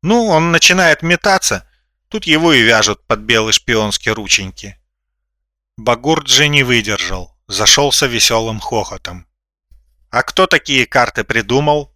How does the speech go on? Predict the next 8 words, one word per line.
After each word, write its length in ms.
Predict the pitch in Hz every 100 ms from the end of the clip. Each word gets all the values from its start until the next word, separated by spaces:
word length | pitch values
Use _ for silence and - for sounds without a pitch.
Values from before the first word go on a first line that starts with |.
| -
отсмеявшись, 720 | 104 - 104 110 117 - 101
спросил 560 | - 107 - 113 107 110
он. 260 | 101 90 - _ _ _ _ _ _ _ _ _ _ _ -
«Иосиф 440 | 120 135 151 -
Виссарионович», — 1080 | 160 156 151 160 170 165 131 135 131 95 - _
уважительно 680 | 120 117 113 113 107 104 101
сказала 440 | - 107 110 107
Кузьминична. 920 | 101 117 110 110 95 87 - 90 85